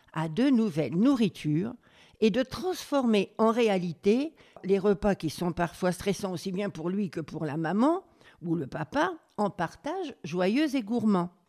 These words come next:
Elle explique d'ailleurs à un moment que, euh, ils sont à table, il y a, euh, chacun a son assiette, l'enfant bien entendu a son plat, et l'enfant se saisit d'un petit morceau de viande tout petit qui était au bord,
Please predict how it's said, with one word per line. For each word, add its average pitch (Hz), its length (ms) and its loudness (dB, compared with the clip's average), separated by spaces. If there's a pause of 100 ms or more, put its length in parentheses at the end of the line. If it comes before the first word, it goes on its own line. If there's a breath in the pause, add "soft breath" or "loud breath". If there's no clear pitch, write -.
(380 loud breath)
Elle 180 120 0
explique 240 400 0
d'ailleurs 226 400 0
à 226 60 -2
un 180 120 -4
moment 233 420 -2
que, 208 120 -4
euh, - 380 -10 (120)
ils 180 160 -6
sont 196 320 -6
à 185 80 0
table, 320 480 -2
il 175 100 0
y 190 60 0
a, 165 320 -4
euh, 170 340 -2
chacun 185 440 -8
a 170 60 -8
son 170 260 -8
assiette, 294 600 -8 (260 soft breath)
l'enfant 190 360 -6
bien 180 220 -6
entendu 185 480 -6
a 147 120 -2
son 175 260 -8
plat, 302 400 -8 (500 soft breath)
et 233 240 0
l'enfant 202 440 -4
se 269 180 -8
saisit 208 460 -6
d'un 208 180 -4
petit - 280 -6
morceau 202 340 -8
de 180 120 -8
viande 233 360 -8
tout 247 100 -8
petit 214 400 -10
qui 220 100 -8
était 196 220 -4
au 196 140 -4
bord, 175 320 -8